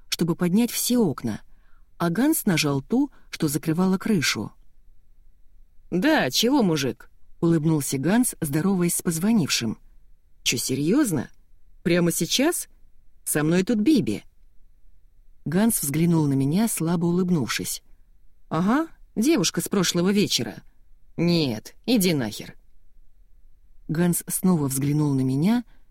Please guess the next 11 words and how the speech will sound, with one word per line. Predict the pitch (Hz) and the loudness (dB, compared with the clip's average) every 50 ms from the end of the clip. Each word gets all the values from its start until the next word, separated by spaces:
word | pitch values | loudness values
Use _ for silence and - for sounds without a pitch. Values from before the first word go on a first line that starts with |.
| - - - - - | -20 -20 -20 -10 -4
и | 196 196 | -2 0
улыбка | 190 202 233 285 294 - - 180 | 2 2 2 0 0 -2 -4 -4
превратилась | - 175 156 151 156 156 - - 233 226 202 - | -2 -2 0 0 -2 -4 -2 -2 0 0 0 -2
в | - - | -4 -6
широкую | - - 170 185 208 208 - 202 190 190 190 | -4 -2 0 0 0 0 0 0 0 0 0
ухмылку. | 202 - - 214 208 175 139 120 - - 90 - - - - - - _ - - _ - - - - - - - - _ - | -2 -2 0 2 2 2 2 0 -4 -6 -10 -10 -10 -16 -20 -20 -20 _ -20 -20 _ -20 -20 -20 -20 -20 -20 -20 -20 _ -4
«Точно, | 131 139 151 151 - - - 151 | -2 0 0 0 0 -2 -2 0
мужик. | 147 143 131 117 107 - - - - - _ - - - - - - - - - | -2 -2 -2 -2 -4 -6 -8 -14 -20 -20 _ -20 -20 -20 -20 -20 -20 -20 -12 -2
Мы | - 220 | 0 0
сейчас | 226 - 226 - 254 254 214 208 | 0 2 0 0 2 2 2 2
будем. | 226 262 202 - - 76 - - | 2 2 2 0 -2 -6 -8 -10